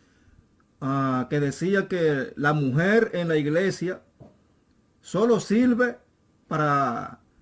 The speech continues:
para cocinar o para barrer o lavar los trastes de los santos.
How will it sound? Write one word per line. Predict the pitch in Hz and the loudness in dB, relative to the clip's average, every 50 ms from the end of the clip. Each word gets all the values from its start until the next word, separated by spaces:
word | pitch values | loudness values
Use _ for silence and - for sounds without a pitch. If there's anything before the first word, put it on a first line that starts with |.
| _ _ _ _ - _ _ _ _ _ _ | _ _ _ _ -20 _ _ _ _ _ _
para | - 143 151 147 143 | -4 -2 -2 -2 0
cocinar | - 147 143 - - 131 120 120 131 156 190 202 208 214 226 226 247 262 - _ _ _ _ _ _ _ _ _ - | 0 -2 -2 -2 -2 -2 0 0 2 2 2 4 4 2 2 0 -4 -8 -16 _ _ _ _ _ _ _ _ _ -10
o | - 127 123 - | -8 -8 -8 -6
para | - 127 135 127 | -6 -4 -4 -4
barrer | 123 123 117 135 147 165 202 202 | -4 -6 -4 -2 0 0 2 2
o | 196 170 | 0 0
lavar | 160 139 135 156 170 170 | 0 0 0 0 0 -2
los | 151 123 - - | -2 -4 -6 -4
trastes | - 170 196 185 190 - - 175 160 | -2 0 0 0 -2 -4 -4 -2 0
de | 156 147 | 0 0
los | 131 120 - | -2 -2 -4
santos. | 165 202 196 143 117 117 117 110 | -2 -2 -2 -2 -4 -6 -8 -10